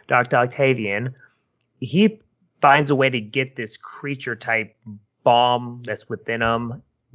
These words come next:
pretty much gets it out of his body, and he actually starts to help Spider-Man. So I guess, like, that maybe will add something to it.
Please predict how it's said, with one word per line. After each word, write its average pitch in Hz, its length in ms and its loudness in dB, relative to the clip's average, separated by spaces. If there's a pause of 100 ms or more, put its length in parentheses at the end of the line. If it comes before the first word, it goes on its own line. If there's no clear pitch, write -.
(120)
pretty 170 160 0
much 131 220 0
gets 123 180 -4
it 120 80 0
out 113 180 4
of 110 60 -2
his 104 160 -8
body, 110 760 -2
and 127 80 -10
he 139 60 4
actually 147 140 -4
starts 117 220 -6
to 107 140 -4
help 127 240 0
Spider-Man. 104 580 -4
So 120 100 -6
I - 40 -2
guess, 151 240 0
like, 120 200 -6
that 120 280 0
maybe 113 440 -6
will 110 340 -4
add 104 280 -2
something 107 320 -8
to 113 200 -6
it. 113 240 0